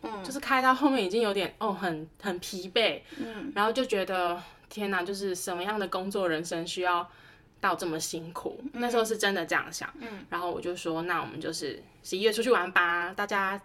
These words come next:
Speaker 2: 就是振作点，就是我们在一个多月就可以解脱了。”
Speaker 1: 哦。
Speaker 2: 对，当时是有点像这样的状况。然后其实也是看着大家就是非常认真的投入在那个会议，我自己心里有点感动，就是这，这群人其实是跟你一起走过蛮多专案的伙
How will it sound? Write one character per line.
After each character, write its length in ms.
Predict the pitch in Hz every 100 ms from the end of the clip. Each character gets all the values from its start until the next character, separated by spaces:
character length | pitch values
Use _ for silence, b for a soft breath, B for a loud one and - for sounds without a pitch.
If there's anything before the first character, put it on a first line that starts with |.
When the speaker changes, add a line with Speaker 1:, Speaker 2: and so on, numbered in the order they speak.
| -
Speaker 2:
就 100 | 202
是 300 | 202 190 180
振 220 | 202 214
作 180 | 214 196
点， 280 | 165 - 120
就 120 | 170
是 260 | 202 202 185
我 80 | 175
们 180 | 165 170
在 220 | 214 185
一 60 | 175
个 120 | 165
多 180 | 170 175
月 140 | 180
就 100 | 180
可 160 | - -
以 80 | 160
解 220 | - -
脱 280 | - - -
了。” 160 | - - -
Speaker 1:
哦。 280 | 226 214 208
Speaker 2:
对， 120 | -
当 140 | 233
时 120 | 226
是 140 | 190 196
有 80 | 170
点 120 | -
像 200 | 180 175
这 80 | 160
样 80 |
的 80 | 156
状 240 | 165 139 -
况。 200 | - -
然 100 | 196
后 100 | 233
其 140 | 220
实 120 | 202
也 120 | 214 185
是 120 | 233
看 220 | 269 214
着 80 | 190
大 120 | 208
家 160 | 190 196
就 80 |
是 180 | 196 190 B B B B
非 200 | - 262
常 220 | 254 208 196
认 200 | 220 202
真 120 | 190
的 80 | 185
投 160 | 190
入 100 | 185
在 180 | 208 196
那 60 | 185
个 80 | 175
会 220 | 202 190
议， 40 |
我 100 | 170
自 140 | 165 269
己 100 | 202
心 240 | - 254
里 80 | 226
有 140 | 175
点 180 | 175 180
感 200 | 185 - -
动， 200 | 165 - - _
就 120 | 240
是 320 | 240 254 247 202
这， 140 | 254 247 -
这 80 | 277
群 240 | 240 208
人 280 | 180 170 180
其 140 | 180
实 120 | 180 196
是 180 | 226
跟 200 | 214 190
你 260 | 185 - - - -
一 80 | 220
起 240 | 208 165
走 160 | 165 151
过 160 | 202
蛮 180 | 180 160
多 160 | 165 160
专 180 | 151
案 160 | 151 -
的 80 | -
伙 120 | -